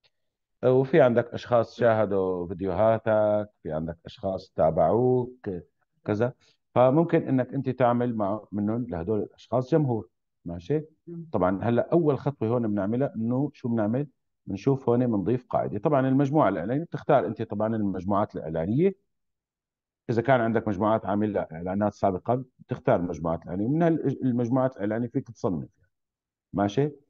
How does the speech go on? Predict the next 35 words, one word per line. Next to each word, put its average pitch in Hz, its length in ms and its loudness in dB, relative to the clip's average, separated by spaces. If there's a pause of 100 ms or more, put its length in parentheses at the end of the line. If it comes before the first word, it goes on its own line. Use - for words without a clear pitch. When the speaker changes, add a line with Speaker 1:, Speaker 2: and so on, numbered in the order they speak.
(300)
Speaker 1:
آه، 101 220 2
مثلًا، 104 600 2
آه، 95 240 -4
إعلانات 117 420 2
الفيديو. 85 240 -10 (160)
مثلًا 98 280 -8
أخذنا 120 380 0
إعلانات 104 420 0
الفيديو 117 340 -2
من 143 140 -2
هالمجموعات، 110 640 -2 (100)
المجموعة 107 440 0
الإعلانية 104 480 -2
المعينة 104 500 -2
اللي 101 120 -10
اخترناها. - 400 -12 (500)
طيب 107 180 2
ماشي؟ 113 300 0 (260)
أو 156 160 6
إذا 151 140 4
كانوا 147 280 4
الكل 135 380 2 (120)
المجموعات 107 520 -2
الإعلانية، 110 360 -4
شو 185 180 0
في 160 180 2
إعلانات 120 440 0
فيديو 120 220 -2
بكل 135 440 0
هالمجموعات 107 520 -2
الإعلانية؟ 73 300 -8 (560)
عرفت 101 160 -2
شلون؟ 120 240 -4 (300)
بمعنى 147 400 6
آخر، 107 340 0